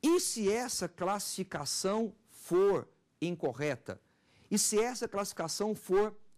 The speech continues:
indevida? Se a classificação do crime for incorreta, se a classificação do crime for indevida, existem institutos processuais penais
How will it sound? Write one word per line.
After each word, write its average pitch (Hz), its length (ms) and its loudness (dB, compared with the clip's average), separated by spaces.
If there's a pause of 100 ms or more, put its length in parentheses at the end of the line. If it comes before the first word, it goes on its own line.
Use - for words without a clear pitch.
(140)
indevida? 156 760 0 (840)
Se - 220 0
a 277 80 2
classificação 240 720 -4
do 214 100 0
crime 147 360 2
for 143 280 0
incorreta, 127 720 -2 (320)
se - 160 -4
a 143 40 0
classificação 175 500 -2
do 160 60 0
crime 135 240 -2
for 175 340 0 (320)
indevida, 139 840 0 (340)
existem 180 800 0 (120)
institutos 214 800 -2
processuais 123 1080 -2 (340)
penais 113 800 -2